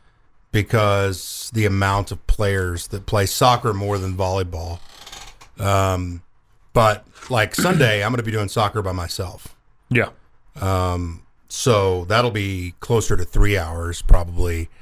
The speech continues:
Speaker 1: because you have to know, you have to have so much, I mean, like, this heavy amount of information, because you know that you're going to talk on a soccer broadcast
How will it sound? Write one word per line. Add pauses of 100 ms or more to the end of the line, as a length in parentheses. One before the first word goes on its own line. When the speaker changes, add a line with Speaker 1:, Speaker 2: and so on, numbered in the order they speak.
(760)
Speaker 1:
because
you
have
to
know, (1160)
you
have
to
have
so
much, (100)
I
mean,
like,
this
heavy
amount
of
information,
because
you
know (500)
that
you're
going
to
talk (260)
on
a
soccer
broadcast